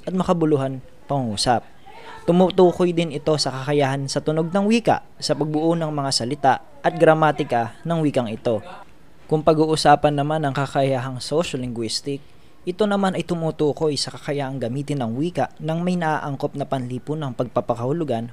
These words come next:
para sa isang tiyak na sitwasyong pangkomunikasyon. Hindi lamang sapat na manggaling lamang sa diskurso.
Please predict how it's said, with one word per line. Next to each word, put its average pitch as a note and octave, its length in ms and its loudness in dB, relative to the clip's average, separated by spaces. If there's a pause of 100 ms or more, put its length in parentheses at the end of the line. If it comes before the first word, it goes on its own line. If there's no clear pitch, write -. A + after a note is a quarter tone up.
para C#3 240 2
sa C3+ 160 -2
isang D3 240 -4
tiyak C#3+ 320 0
na C3+ 80 -4
sitwasyong C3 560 -4
pangkomunikasyon. D#3+ 880 -2 (640)
Hindi D#3+ 240 4
lamang D#3 240 4
sapat D3+ 400 0
na C#3 80 -2
manggaling C3 560 -2
lamang B2+ 400 -2
sa - 80 -6
diskurso. A2 720 -8